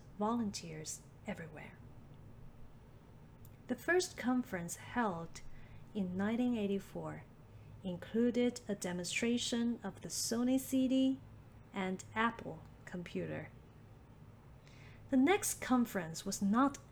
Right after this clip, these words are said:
held until six years later. ted has experienced rapid growth, with an annual conference and remarkable online growth on YouTube.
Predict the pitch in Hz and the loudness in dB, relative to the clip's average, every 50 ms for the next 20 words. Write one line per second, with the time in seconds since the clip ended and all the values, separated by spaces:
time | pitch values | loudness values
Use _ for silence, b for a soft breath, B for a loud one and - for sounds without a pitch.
0 | - - - - 196 220 247 240 196 175 165 165 165 170 170 170 - 175 165 - | -18 -14 -8 -4 2 4 4 4 4 2 -2 -4 -6 -6 -6 -6 -6 -6 -6 -6
1 | - - - - 226 - - - - - 220 214 208 190 180 185 - - 185 190 | -6 -2 0 0 0 0 -2 -6 -4 -2 2 2 4 4 2 0 -2 -2 0 2
2 | 208 220 196 170 - - - - - - - - B B B B B B B B | 4 4 2 2 -2 -8 -14 -16 -16 -16 -16 -16 B B B B B B B B
3 | B B B B B B B B - - - - - - - - 233 254 262 269 | B B B B B B B B -18 -18 -18 -14 -10 -8 -4 0 4 6 6 6
4 | 269 262 - - 214 208 202 - - 226 208 - - - - 233 233 233 233 233 | 6 4 0 -2 0 0 0 -2 -4 -6 -6 -4 -6 -4 0 2 2 4 4 2
5 | 233 - - - - - 196 208 208 220 240 262 285 285 - 302 294 - - - | 0 0 -2 -8 -10 -4 -2 0 2 4 4 4 4 4 4 2 2 2 0 2
6 | 226 220 220 220 220 220 220 - - - B B B B B B B B 214 208 | 4 4 6 6 4 2 0 -2 -8 -16 B B B B B B B B -2 -2
7 | 190 175 175 175 - - - 233 254 262 262 277 269 269 269 - 247 247 240 240 | 0 -2 -4 -4 -6 -4 2 4 6 8 8 8 6 6 4 2 2 2 2 2
8 | - 240 233 233 240 233 - - - - - - - 190 175 170 170 165 160 160 | 0 0 2 2 0 0 -2 -6 -10 -12 -14 -12 -10 -8 -6 -6 -6 -6 -6 -6
9 | 165 165 175 208 233 240 - - 269 214 247 247 247 247 - - 214 220 220 214 | -4 0 2 2 2 2 2 -2 -2 0 2 2 2 0 0 -2 -2 -2 -2 0
10 | 214 214 208 208 208 208 202 185 170 170 175 175 180 - - - - - - - | 0 0 0 0 0 0 0 0 -2 -2 -2 -4 -6 -8 -12 -16 -16 -14 -12 -10
11 | 175 170 165 165 170 175 175 175 - - - - - - | -8 -8 -6 -6 -4 -4 -4 -4 -4 -4 -4 -6 -6 -8